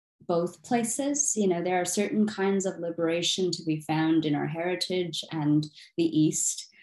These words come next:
uh, and there are certain kinds of liberation to be found in Western culture. Um, and, and a lot of people, uh, <laughs> especially, like, younger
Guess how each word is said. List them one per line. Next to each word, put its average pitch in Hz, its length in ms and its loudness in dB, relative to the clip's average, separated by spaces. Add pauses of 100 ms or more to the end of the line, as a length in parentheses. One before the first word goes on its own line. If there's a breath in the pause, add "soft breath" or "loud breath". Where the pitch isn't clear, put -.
(180 loud breath)
uh, 151 400 4
and 165 320 2
there 160 160 0
are 156 40 0
certain 151 360 -6
kinds 156 320 2
of 156 80 -2
liberation 147 720 -2
to - 120 -8
be 143 200 -6
found 143 480 -2
in 143 240 -2
Western 147 420 -4
culture. 151 680 -8 (440 loud breath)
Um, 151 460 2
and, 190 260 4
and 196 340 4 (120)
a 190 60 2
lot 208 240 4
of 254 220 -2 (200)
people, 170 600 -2
uh, 156 480 4 (100)
<laughs> - 800 2
especially, 240 680 -2
like, 185 240 -2 (240)
younger 208 880 2